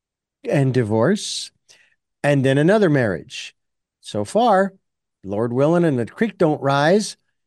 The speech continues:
in spite of all the rain we're getting here in Santa Barbara <laughs> right now as our conversation goes on,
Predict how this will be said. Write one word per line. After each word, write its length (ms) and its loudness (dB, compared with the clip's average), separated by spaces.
in 80 -8
spite 360 0
of 60 2
all 140 2
the 80 2
rain 220 4
we're 100 2
getting 240 4
here 160 2
in 60 0
Santa 280 2
Barbara 400 0
<laughs> 80 2
right 140 -6
now 160 2
as 140 0
our 100 2
conversation 840 0
goes 220 0
on, 280 -4